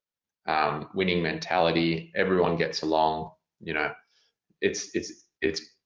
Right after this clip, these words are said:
in my mind impossible to build that if you're all working from home on a, on an almost full-time basis. So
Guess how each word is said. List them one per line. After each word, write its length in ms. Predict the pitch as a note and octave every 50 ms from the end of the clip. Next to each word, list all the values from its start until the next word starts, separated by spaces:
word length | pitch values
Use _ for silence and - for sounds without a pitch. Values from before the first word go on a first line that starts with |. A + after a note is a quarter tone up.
| _
in 140 | - F2 E2+
my 200 | F2 F2 F2 E2+
mind 440 | E2+ E2 D#2+ D#2 D#2 D#2+ D#2+ D#2+ E2
impossible 540 | E2 D#2+ E2 E2 D#2+ - - F2+ E2 D#2 -
to 60 | -
build 300 | - D#2 D2+ D2+ D#2 -
that 200 | E2 D#2 C2+ - - - - _ -
if 180 | - - -
you're 140 | - - D2+
all 160 | D2+ C#2+ D2
working 300 | D2 D2 C#2+ - - -
from 180 | - - - -
home 340 | - D2+ D2 D2 D2 D2 - -
on 160 | D2+ D2+ C#2+
a, 280 | C#2+ C#2 C#2 - - - - _ _ _ _ _ _ _ _
on 100 | E2 D2+
an 80 | D2 D2 D2 - -
almost 380 | - - C#2+ C#2+ C#2+ C#2 - -
full-time 440 | D2 D2 D2 - - D2+ C#2+ D2
basis. 500 | C#2+ C#2+ C#2 C#2+ - - - G1+ - -
So 340 | - - D2+ D2+ D2+ - -